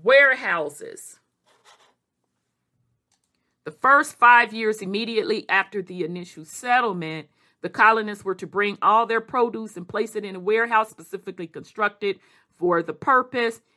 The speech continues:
In addition to the local produce, everything thereafter brought to the colonies from England was also placed in the warehouse. Okay, yep, I specifically remember going over this.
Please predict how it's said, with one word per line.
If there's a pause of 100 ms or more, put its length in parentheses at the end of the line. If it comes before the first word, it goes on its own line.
(140)
In
addition
to
the
local
produce,
everything
thereafter
brought
to
the
colonies
from
England (240)
was
also
placed
in
the
warehouse. (320)
Okay,
yep,
I
specifically
remember
going
over
this.